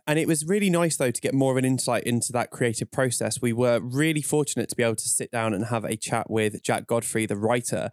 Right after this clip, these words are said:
and discover a lot more about that. But even then, it was a show brought to life with an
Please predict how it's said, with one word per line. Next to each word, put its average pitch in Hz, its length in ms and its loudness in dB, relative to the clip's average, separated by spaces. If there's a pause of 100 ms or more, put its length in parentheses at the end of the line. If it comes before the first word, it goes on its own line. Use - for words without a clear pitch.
(480)
and 120 380 2 (320)
discover 131 480 0
a 120 40 4
lot 120 260 2
more 117 500 2
about 127 380 0
that. 110 240 -4 (160)
But 135 200 2 (680)
even 156 240 2
then, 160 160 2
it - 40 -4
was 120 100 -2
a - 20 -4
show 156 200 0
brought 143 260 0
to 139 80 -2
life 147 300 0
with 120 240 -2 (400)
an 131 120 -4